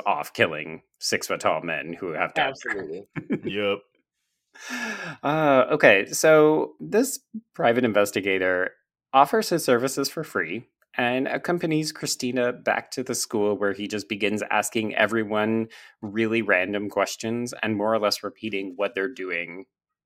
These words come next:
Speaker 1: Like, somebody gives him an answer and he's like, "Oh, but this?" And then you're like, "No, that's what they just said." And of course, uh, folks from America will recognize the genesis of Columbo in this particular character. So they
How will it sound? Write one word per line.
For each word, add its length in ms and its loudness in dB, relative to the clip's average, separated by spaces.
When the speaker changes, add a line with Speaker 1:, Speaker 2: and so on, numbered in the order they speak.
Speaker 1:
Like, 200 -10
somebody 340 -2
gives 220 -2
him 100 -4
an 100 -2
answer 280 -4
and 120 -6
he's 160 -10
like, 340 -8
"Oh, 440 -2
but 200 -6
this?" 520 -8
And 140 0
then 160 -8
you're 140 0
like, 220 -4
"No, 220 -2
that's 200 -2
what 140 -4
they 140 0
just 260 -8
said." 320 -20
And 140 0
of 80 -2
course, 380 4
uh, 340 -2
folks 720 -2
from 400 0
America 520 -2
will 500 -4
recognize 840 0
the 120 -6
genesis 680 -6
of 220 -6
Columbo 880 -4
in 220 -8
this 160 -10
particular 560 -12
character. 560 -12
So 480 -8
they 260 -8